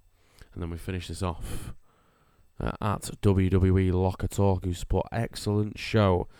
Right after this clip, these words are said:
top to bottom. I like them changing up with Triple H and Ambrose at the end." So thanks very much for tweeting, guys. It's been a very quick response, um, for this. We normally give it a couple of hours, but we wanted to get this done and get to bed,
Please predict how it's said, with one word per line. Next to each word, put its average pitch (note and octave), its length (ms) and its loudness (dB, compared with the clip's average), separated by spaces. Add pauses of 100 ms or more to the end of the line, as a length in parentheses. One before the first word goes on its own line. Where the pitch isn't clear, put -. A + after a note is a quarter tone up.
(180)
top - 240 2
to G2 100 -2
bottom. - 340 -2 (360)
I G2 40 0
like G2 180 4
them F#2+ 120 0
changing G2 420 0
up G2 360 0 (300)
with E2 140 0
Triple - 340 0
H - 340 -6 (260)
and F2 140 -2
Ambrose D#2+ 600 -2
at E2 120 -8
the E2+ 100 -2
end." - 320 -8 (1000)
So - 140 -10
thanks G2+ 200 -2
very F#2 120 2
much F2+ 120 -2
for - 80 -16
tweeting, G2 300 -4
guys. F2 280 -4 (400)
It's - 160 -2
been F#2 120 4
a F#2 60 2
very F#2 180 4
quick - 360 8
response, F#2 680 0 (500)
um, F2+ 320 2
for - 140 -2
this. F2 180 0
We F2+ 80 0
normally F2+ 280 0
give F2+ 140 0
it - 60 0
a F2+ 60 -2
couple - 240 2
of E2+ 80 0
hours, E2+ 280 0
but - 260 -2 (400)
we F2+ 80 -4
wanted F2+ 180 -2
to - 80 -8
get F#2 160 -2
this F2+ 140 -4
done F#2 280 0
and F2 220 -4 (480)
get G#2 180 -2
to - 120 0
bed, G2+ 340 2